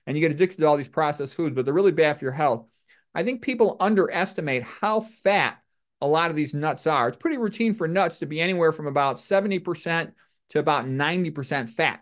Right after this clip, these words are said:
That's a lot of fat. The other thing is, I know flax is real popular. It's a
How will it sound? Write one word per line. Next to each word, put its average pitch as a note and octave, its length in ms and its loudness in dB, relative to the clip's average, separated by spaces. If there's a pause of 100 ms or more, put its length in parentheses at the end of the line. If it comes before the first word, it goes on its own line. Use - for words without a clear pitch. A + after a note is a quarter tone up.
(120)
That's G3+ 180 -8
a F3+ 60 -2
lot C#3+ 200 2
of A#2 140 -10
fat. - 160 -4 (760)
The G3 120 6
other B3+ 160 6
thing A3+ 280 0
is, F#3+ 120 0
I F#3 100 2
know A#3+ 180 4
flax G#3+ 520 -2
is E3 100 -6
real F3+ 220 2
popular. F#3 840 0
It's E3+ 160 -4
a D3 260 -2